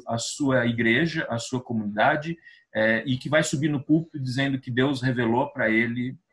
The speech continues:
é, X ou Y, vai ter. Mas também eu acho que tem essa babel religiosa, essas modas doutrinárias, e induzem pessoas,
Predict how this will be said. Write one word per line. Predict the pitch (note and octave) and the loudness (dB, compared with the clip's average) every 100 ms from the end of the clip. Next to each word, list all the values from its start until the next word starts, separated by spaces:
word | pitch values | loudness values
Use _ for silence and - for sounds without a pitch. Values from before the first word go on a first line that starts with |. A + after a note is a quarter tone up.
| - | -12
é, | G2+ F#2+ F#2+ - | -8 -8 -10 -16
X | - A#2 C3+ A#2 | -4 2 2 2
ou | G#2 G2 | 0 0
Y, | B2 - E3+ F#3 G3 - | -2 -4 -2 -2 -4 -4
vai | A2+ A#2+ - | 0 0 0
ter. | G3+ F#3+ - _ _ _ _ _ _ _ - | -2 -2 -6 _ _ _ _ _ _ _ -4
Mas | D#3 A#3+ B3+ | 4 4 4
também | F#3 E3 G#3+ F3 | 2 2 2 0
eu | D#3 D#3 | 0 2
acho | D3 F#3+ F3 - A#2 - _ _ | 6 6 4 -2 -4 -6 _ _
que | E3+ D#3+ E3+ - C3 - | -4 -4 -6 -10 -10 -6
tem | - F3 F3+ F3 D#3+ - - | 0 4 4 4 2 -2 -4
essa | - - D#3 C3+ | -2 2 2 2
babel | A2+ B2 D3 A2 C#3+ D#3+ F3+ D3 | 2 4 4 2 2 6 6 6
religiosa, | B2+ B2 A#2+ A2+ A2+ A#2 A2+ | 2 0 -2 0 2 2 0
essas | A#2 C3 A2+ A2 | -6 -8 -8 -4
modas | A#2+ C3 D#3+ E3+ C3 B2 A2+ | 0 4 6 6 4 0 -2
doutrinárias, | A2 A2+ A2 G#2 A2 C3+ A#2 F#2+ - - _ _ _ _ | -2 -4 -4 -6 -2 0 -2 -6 -14 -20 _ _ _ _
e | D3+ E3 G3+ | -4 2 4
induzem | G#3+ C#3 G3+ A3+ F3+ C#3 C3 | 6 6 8 8 6 2 -2
pessoas, | - C3 - D#3 E3 C#3 G#2+ G#2 - - | -4 -6 -2 2 4 4 0 -6 -12 -14